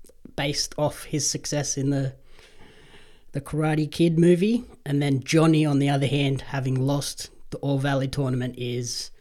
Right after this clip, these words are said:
sort of a down on his luck handyman until he decides that he wants to revive the Cobra Kai dojo. And then that renews the rivalry between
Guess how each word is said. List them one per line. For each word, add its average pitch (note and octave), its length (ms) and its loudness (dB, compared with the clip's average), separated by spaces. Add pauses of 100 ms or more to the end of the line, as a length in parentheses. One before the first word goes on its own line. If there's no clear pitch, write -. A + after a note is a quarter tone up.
(800)
sort - 180 -4
of B2+ 80 -2
a B2+ 60 -2
down C3 340 2
on C3+ 100 2
his B2+ 140 0
luck B2 220 -4
handyman D3 800 2 (420)
until D3 600 2
he - 180 -6
decides C3+ 580 -2
that B2+ 300 -4 (1040)
he D3 160 -2
wants C3+ 240 -2
to C#3 100 -2
revive C#3 840 -2 (200)
the C#3+ 60 -4
Cobra C#3+ 340 0
Kai D3 240 -2
dojo. D#3+ 400 -2 (320)
And A#2+ 180 -6
then A#2+ 160 -4
that B2+ 280 -6 (680)
renews E3 420 8
the D#3 100 4
rivalry D3 500 4
between C#3 580 0